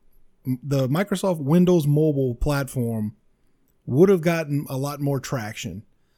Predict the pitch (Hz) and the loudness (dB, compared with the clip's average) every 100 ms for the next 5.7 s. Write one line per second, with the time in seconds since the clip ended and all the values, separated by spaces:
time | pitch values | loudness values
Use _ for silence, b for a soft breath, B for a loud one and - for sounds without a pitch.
0 | _ _ - 160 185 185 - 208 202 175 | _ _ -2 2 2 0 -2 -2 -2 -2
1 | 185 165 139 151 127 98 95 65 - - | 0 -2 0 0 0 -4 -10 -12 -18 -20
2 | _ _ _ _ - _ 151 123 156 135 | _ _ _ _ -20 _ -6 0 0 2
3 | 165 185 180 165 156 147 - - - - | 2 2 0 -2 -2 -6 -10 -12 -10 -6
4 | 143 170 160 170 170 165 156 147 175 _ | 0 2 2 2 0 0 -2 -6 -12 _
5 | 151 120 170 233 190 165 - | -6 4 6 6 2 0 -6